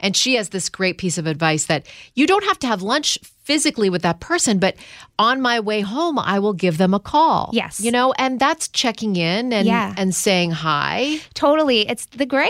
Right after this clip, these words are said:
Speaker 2: area.
Speaker 1: Yeah.
Speaker 2: Not everything has to be so black and white. It's not like, "Oh, I have a two-hour lunch or nothing." Right?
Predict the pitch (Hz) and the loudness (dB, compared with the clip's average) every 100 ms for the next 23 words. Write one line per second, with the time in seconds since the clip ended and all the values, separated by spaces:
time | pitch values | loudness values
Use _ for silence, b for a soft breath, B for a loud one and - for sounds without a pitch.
0 | 494 196 170 160 - - - 185 165 151 | 2 0 0 -2 -4 -6 -8 -10 -6 -4
1 | 147 247 240 262 285 285 277 294 294 269 | 0 2 2 2 2 0 -2 -2 -2 -4
2 | 240 233 - 214 220 - 202 190 185 170 | -4 -6 -4 -2 -2 0 0 0 0 0
3 | 170 175 160 151 165 214 214 196 185 B | -2 -4 -4 -6 -4 -2 0 -2 -4 B
4 | B 220 208 208 202 - 226 202 190 190 | B 0 0 0 -4 -2 0 0 0 0
5 | 185 185 214 180 160 208 277 220 285 - | 0 -2 -4 -4 -2 -2 0 0 -2 -6
6 | _ _ b b b 190 | _ _ b b b 0